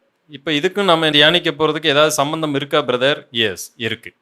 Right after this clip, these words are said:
சபை என்றால் என்ன அப்படிங்கிறத நம்ம பலமுறை தியானிச்சிருக்கிறோம். சபையில் என்ன இருக்கிறது? சபைனா என்ன? கட்டடம் கிடையாது, விசுவாசிகளுடைய கூடுகை. நாம தான்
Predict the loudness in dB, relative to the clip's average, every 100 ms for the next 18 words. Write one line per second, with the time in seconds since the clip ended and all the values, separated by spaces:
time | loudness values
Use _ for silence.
0 | _ _ -12 2 4 6 6 6 6 4
1 | 6 2 4 4 4 0 -2 -2 -2 -2
2 | -4 -12 _ _ _ 0 0 4 4 6
3 | 6 2 4 0 0 -4 -10 -10 -10 _
4 | _ _ -10 -4 2 2 4 6 6 6
5 | 6 6 4 4 0 0 -2 -4 -10 _
6 | _ -18 -2 2 4 4 4 2 2 0
7 | -2 _ -2 2 2 4 4 2 0 -4
8 | -2 0 0 -2 -2 -2 0 0 0 -2
9 | -6 0 2 2 -2 -4